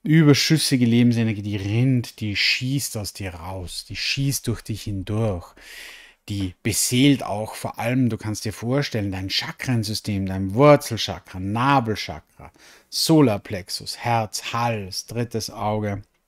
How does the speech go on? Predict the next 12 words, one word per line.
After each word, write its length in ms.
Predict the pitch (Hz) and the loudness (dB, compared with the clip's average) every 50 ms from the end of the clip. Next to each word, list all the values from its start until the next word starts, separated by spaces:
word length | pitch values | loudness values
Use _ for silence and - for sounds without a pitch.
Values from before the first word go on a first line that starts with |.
| _ _ _ _ _ _ _ - - - - _ _ _ _ - | _ _ _ _ _ _ _ -14 -14 -14 -14 _ _ _ _ -6
und 380 | 120 120 113 110 104 95 - _ - - - - - - - _ _ | -4 -2 -2 -2 -2 -4 -8 _ -20 -20 -20 -20 -20 -20 -20 _ _
Kronenchakra. 1120 | _ - - 104 107 117 127 135 135 123 113 107 98 107 95 80 80 _ - - - - - _ _ _ _ _ _ _ _ _ _ _ _ _ _ _ _ _ _ _ _ _ _ _ _ _ _ _ _ | _ -10 -6 -2 0 2 4 6 6 4 4 2 -2 -6 -8 -12 -12 _ -20 -20 -20 -20 -20 _ _ _ _ _ _ _ _ _ _ _ _ _ _ _ _ _ _ _ _ _ _ _ _ _ _ _ _
Deine 220 | - 101 101 104 104 | -8 -6 -4 -4 -2
Nebenchakren, 960 | 101 104 117 131 135 123 120 110 - - 95 87 - - - 98 95 92 - - - - - _ _ | -2 0 2 2 4 4 2 2 0 -2 -4 -8 -12 -12 -10 -10 -10 -10 -12 -16 -20 -20 -20 _ _
da 140 | - - 87 | -14 -12 -10
schießt 680 | - - - - - - 139 143 147 147 123 - - | -8 -6 -6 -4 -4 -2 -2 0 0 0 0 -2 -4
diese 180 | - 120 107 117 | -6 -4 -4 -4
Energie 540 | 113 110 110 107 98 - 110 117 120 117 117 | -4 -4 -4 -6 -6 -6 -4 -2 -2 -2 -2
richtig 560 | 101 110 113 - - - 107 95 - - 92 | -2 -4 -6 -8 -8 -10 -12 -10 -10 -8 -6
raus, 380 | 92 95 98 113 123 120 - - | -4 -2 0 0 -2 -2 -4 -4
weil 220 | 107 104 107 104 | -6 -4 -6 -6
du 200 | 107 131 127 | -6 -6 -8